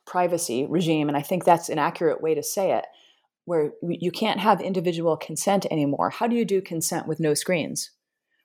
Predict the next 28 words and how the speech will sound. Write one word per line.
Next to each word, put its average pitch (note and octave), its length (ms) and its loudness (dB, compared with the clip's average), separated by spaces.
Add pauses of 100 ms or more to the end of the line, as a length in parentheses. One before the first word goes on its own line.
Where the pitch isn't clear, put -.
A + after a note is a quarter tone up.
or E3 140 2
from D#3+ 200 0
people F3+ 320 2
who E3 120 0
don't D#3+ 260 0
own D#3 160 2
the D#3 60 0
devices E3+ 760 2
or, D#3 200 2
or D#3+ 140 -2
don't F3 240 2
even D#3+ 220 -2
know D#3+ 140 2
that E3 180 0
they're D3+ 160 0
there? D#3 320 2
Or A2 140 2
if - 120 -6
you F#3+ 100 -2
move G3 200 8
into F#3+ 300 0
a D#3+ 40 0
home F#3 380 0
where D3 140 2
you D3+ 180 2
don't E3+ 220 6
even D#3 240 -2
know D3+ 360 0